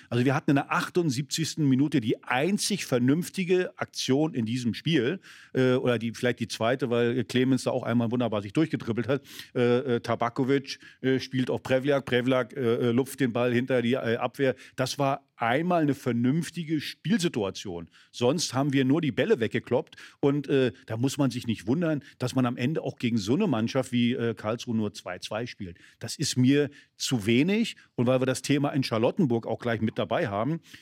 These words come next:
also ich finde, dieser Anspruch und Wirklichkeit, auch was man immer erzählt und was ich dann am Ende sehe, das passt nicht zusammen. Aber wir sind auf einem guten Weg, wir machen das ja ganz schön. Und ganz, ja, aber was, wa-, was machen wir ganz schön? Ich hab's ja schon mehrmals gesagt, in dieser Trümmerliga,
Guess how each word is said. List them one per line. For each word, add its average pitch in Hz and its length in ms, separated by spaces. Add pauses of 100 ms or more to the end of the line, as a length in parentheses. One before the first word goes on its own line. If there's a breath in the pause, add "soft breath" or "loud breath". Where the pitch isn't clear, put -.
(120 loud breath)
also 120 300 (240 soft breath)
ich - 160
finde, 151 240
dieser 117 260
Anspruch 147 380
und 113 160
Wirklichkeit, 175 420
auch - 140
was 123 120
man 131 140
immer 135 220
erzählt 143 640 (160 loud breath)
und 127 140
was 139 120
ich 139 80
dann 127 160
am 135 100
Ende 123 240
sehe, 139 420 (280 soft breath)
das - 180
passt - 420
nicht 131 200
zusammen. 117 520 (200 loud breath)
Aber 117 160
wir 120 60
sind 139 160
auf 131 80
einem 123 160
guten 117 260
Weg, 131 220
wir 135 80
machen 131 220
das 123 120
ja 117 80
ganz 107 160
schön. 156 280 (160 loud breath)
Und 120 120
ganz, 123 200 (180 soft breath)
ja, 113 160
aber 104 240
was, 117 220
wa-, 123 120
was 139 280
machen 113 240
wir 120 80
ganz 123 180
schön? 170 180 (200 loud breath)
Ich - 160
hab's - 200
ja 135 80
schon 120 180
mehrmals 147 400
gesagt, 131 380 (120)
in 117 140
dieser 156 300
Trümmerliga, 120 800